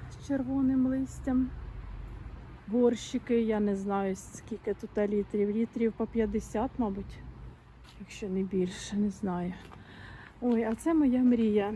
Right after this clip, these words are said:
Я не знаю, друзі. Дивіться, і в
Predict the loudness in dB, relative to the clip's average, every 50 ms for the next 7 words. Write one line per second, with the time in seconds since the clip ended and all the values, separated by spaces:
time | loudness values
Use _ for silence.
0 | -6 -2 2 4 6 8 8 8 8 6 2 2 2 4 2 2 2 4 4 4
1 | 4 4 2 0 0 0 -2 -8 -16 -18 -18 -16 -12 -10 -10 -10 -10 -12 -10 -2
2 | 4 6 6 8 8 6 6 4 0 -2 0 0 0 0 0 0 0 0